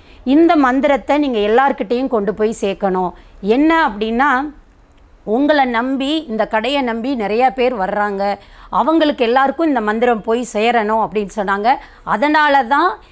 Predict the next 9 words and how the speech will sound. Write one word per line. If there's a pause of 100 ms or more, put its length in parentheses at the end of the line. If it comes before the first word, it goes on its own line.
இந்த
மந்திரத்தை
உங்க
எல்லாருக்கும்
சொல்லலாம்
அப்படின்றதுக்காக
தான்
இந்த
பதிவு.